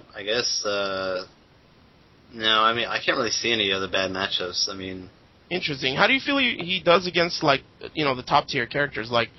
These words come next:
Speaker 2: Lars or Law?
Speaker 1: Well, I mean, he can do good. He just, I, there's not, there's not really anything that they both have that can scare Fang.
Speaker 2: Yeah, I, I,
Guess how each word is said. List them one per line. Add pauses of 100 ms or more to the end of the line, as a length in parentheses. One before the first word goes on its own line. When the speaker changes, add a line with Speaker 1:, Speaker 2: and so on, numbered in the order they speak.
(240)
Speaker 2:
Lars
or
Law? (880)
Speaker 1:
Well,
I
mean, (460)
he
can
do
good.
He
just, (1800)
I, (560)
there's
not,
there's
not
really
anything
that (420)
they
both (100)
have
that (200)
can (1400)
scare (120)
Fang. (200)
Speaker 2:
Yeah,
I,
I,